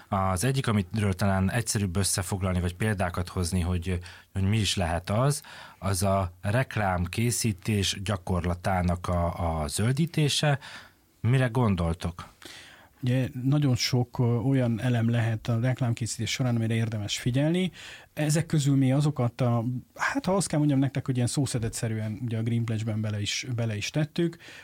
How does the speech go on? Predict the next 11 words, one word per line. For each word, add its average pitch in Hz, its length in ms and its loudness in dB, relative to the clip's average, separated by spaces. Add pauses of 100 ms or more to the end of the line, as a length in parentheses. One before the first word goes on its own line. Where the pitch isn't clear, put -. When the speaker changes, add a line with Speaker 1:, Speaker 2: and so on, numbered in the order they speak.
Speaker 2:
Ugye 120 100 -4
az 113 80 0
elsősorban 135 580 0
ugye 113 240 -2 (500)
a, - 60 -8 (180)
az 127 120 0
egyik 160 220 2
legfontosabb 147 600 -2
az, 135 360 0 (140)
hogy, 113 340 -2
ö, 113 140 -2